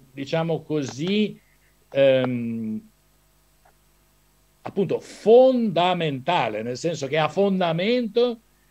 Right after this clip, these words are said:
di tutti i singoli peccati, è il padre di tutti i peccati, e tu da questo non esci mediante l'impegno etico.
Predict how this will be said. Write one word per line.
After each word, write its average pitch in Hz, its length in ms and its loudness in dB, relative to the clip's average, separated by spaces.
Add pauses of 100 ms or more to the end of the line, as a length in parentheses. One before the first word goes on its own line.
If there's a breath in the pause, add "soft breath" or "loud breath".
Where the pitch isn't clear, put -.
di 160 280 -6
tutti 262 360 0
i 196 100 0
singoli 147 500 -2
peccati, 92 680 -10 (400)
è 143 80 -2
il 151 220 0
padre 214 760 0 (600)
di 151 200 -4
tutti 160 300 -4
i 123 60 -6
peccati, 107 540 -10
e 180 200 -2
tu 262 120 -2
da 208 160 2
questo 220 380 0
non 202 160 -4
esci 175 500 -4 (640)
mediante 170 760 -2 (460)
l'impegno 135 800 -4
etico. 90 600 -10